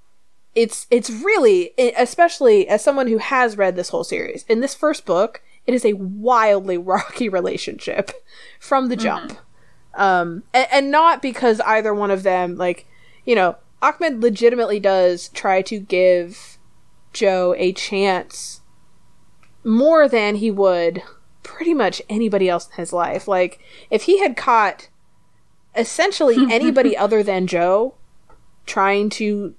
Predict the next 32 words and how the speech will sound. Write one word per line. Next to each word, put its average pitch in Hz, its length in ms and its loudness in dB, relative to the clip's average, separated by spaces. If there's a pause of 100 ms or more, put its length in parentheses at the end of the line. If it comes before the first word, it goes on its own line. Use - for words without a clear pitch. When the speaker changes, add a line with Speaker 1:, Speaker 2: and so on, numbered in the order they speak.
(120)
Speaker 1:
trying 196 300 -2
to 185 60 -4
steal 175 300 -2
from 233 180 -6
him, 254 300 -2
they, 214 220 2
he - 160 -8
would 233 140 2
have 202 100 -6
killed 208 280 -4
them. - 220 -8
They 190 140 0
would 190 100 0
have 190 80 -4
been 180 140 -6
dead. - 400 -6 (320)
They 214 80 2
wouldn't 247 240 0
have 240 100 -4
gotten 220 240 -2
close - 380 -4
enough 185 220 -4
to 185 80 -12
really 175 260 -4
try. 165 320 -4
If - 180 -10
they 196 180 0
got 196 200 -2
close 247 260 0
enough 233 200 -2
to 247 100 -6
try, 170 520 -2